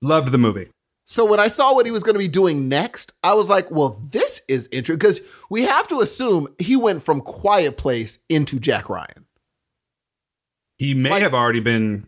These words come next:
Speaker 1: done with it.
Speaker 2: Oh, you might have wrapped it, huh? And just, and
Speaker 1: Maybe
Speaker 2: just they
Speaker 1: so.
Speaker 2: were editing it.
Speaker 1: Yeah, 'cause it takes, you know,
Speaker 2: Eight
Speaker 1: I mean, I, I only
Speaker 2: episodes.
Speaker 1: have one show to compare it to, but I would say it takes roughly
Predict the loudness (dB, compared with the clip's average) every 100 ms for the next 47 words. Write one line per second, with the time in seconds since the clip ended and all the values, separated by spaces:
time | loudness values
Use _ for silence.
0 | -6 -2 0 0 -2 -10 -14 -2 0 0
1 | 2 0 2 0 -2 -4 -8 -6 -6 -8
2 | -4 0 0 -2 0 2 2 2 4 4
3 | 2 2 0 0 -6 -18 -20 _ -2 2
4 | 2 2 0 0 0 -2 -2 -2 0 -2
5 | -6 _ _ _ _ -4 0 0 2 2
6 | 2 0 2 2 2 2 2 2 2 2
7 | 2 2 0 -2 -2 0 0 -2 -2 0
8 | 0 0 0 0 -2 -2 -2 0 -4 -4
9 | -12 -20 _ -12 -4 -2 -2 -4 -2 -2
10 | -2 -4